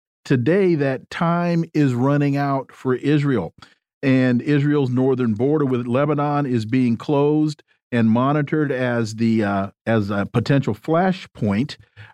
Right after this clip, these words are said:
Uh, this right now has been like a battle of whirlwind tours, a-, and this could be turning into what a, a,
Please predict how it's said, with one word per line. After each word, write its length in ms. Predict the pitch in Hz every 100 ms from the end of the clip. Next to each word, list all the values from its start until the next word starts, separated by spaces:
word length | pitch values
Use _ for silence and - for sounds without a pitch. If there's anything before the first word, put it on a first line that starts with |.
| -
Uh, 380 | 120 120 117 113 110
this 380 | 107 147 165 -
right 320 | 127 135 143 127
now 260 | 151 180
has 140 | 156 135
been 100 | 139
like 160 | 131
a 60 | 107
battle 480 | 98 131 151 156 143
of 120 | 120
whirlwind 800 | 117 147 160 156 131 156 156 147
tours, 680 | - 202 123 98 92 90 - _ _ _ _ -
a-, 180 | 120
and 280 | 131 143 135
this 180 | 156 160
could 300 | - 208 156
be 240 | 160 151 135 _ -
turning 340 | - 180 170
into 300 | 165 160 165
what 320 | 147 143 143 - -
a, 80 | 127
a, 120 | -